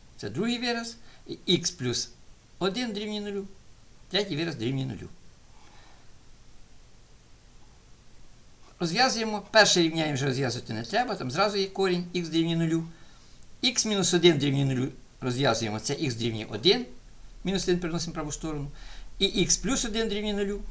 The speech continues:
це ікс дорівнює мінус один. Знайшли три розв'язки заданого рівняння. Записуємо відповідь. Ікс дорівнює нулю, ікс дорівнює одиниці, ікс дорівнює мінус одиниці.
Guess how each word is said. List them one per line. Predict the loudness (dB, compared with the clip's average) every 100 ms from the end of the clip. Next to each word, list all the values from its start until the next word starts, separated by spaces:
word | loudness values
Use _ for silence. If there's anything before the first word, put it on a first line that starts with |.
| -8
це | -8 -6
ікс | -6
дорівнює | 2 2 4
мінус | 0 0 -2
один. | -6 -8 -8 -12 -14 -14 -14 -16 -16 -16 -16 -14 -16 -16 -8
Знайшли | -2 2 4 2 0 -2
три | 4 4 4 0
розв'язки | 0 0 0 -2 -4 -12 -12 -20 -20 -10
заданого | 0 2 2 0 -2
рівняння. | -4 -6 -6 -8 -12 -18 -14
Записуємо | -10 -6 -4 -4 -4
відповідь. | -6 -10 -12 -16 -18 -20 -20 -20 -20 -20 -20 -20 -20 -20 -20 -6
Ікс | 0 0
дорівнює | 2 0 0 0
нулю, | 0 0 -2 -8 -18 -4 2
ікс | 2
дорівнює | 2 0 0
одиниці, | -2 0 2 2 -4 -10 -18 -2
ікс | 0 0
дорівнює | 0 0 0
мінус | 0 -2 -4
одиниці. | -6 -4 -6 -8